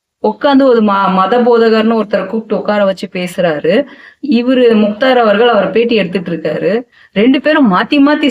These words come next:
சிரிச்சுக்கிறாங்க. இவர் கே-, இவர் சிரிக்க, அவர் சிரிக்க, இவர் பேச, அவர் பேச. அவர் சிரிச்சானா இவர் சிரிச்சிடணும். "வீட்டுல உங்களை எப்படி விட்டாங்க?" "ஐயோ, உங்ககிட்ட வரேன்னா எப்படி விட்டிருப்பாங்க?"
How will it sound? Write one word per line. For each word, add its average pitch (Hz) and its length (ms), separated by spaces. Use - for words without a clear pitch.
சிரிச்சுக்கிறாங்க. 208 720
இவர் 196 240
கே-, 202 220
இவர் 214 200
சிரிக்க, 254 560
அவர் 180 220
சிரிக்க, 165 540
இவர் 214 240
பேச, 247 380
அவர் 185 260
பேச. 160 400
அவர் 240 220
சிரிச்சானா 262 420
இவர் 220 260
சிரிச்சிடணும். 170 560
"வீட்டுல 294 260
உங்களை 226 240
எப்படி 208 220
விட்டாங்க?" 190 640
"ஐயோ, 277 520
உங்ககிட்ட 240 480
வரேன்னா 233 360
எப்படி 233 240
விட்டிருப்பாங்க?" 202 640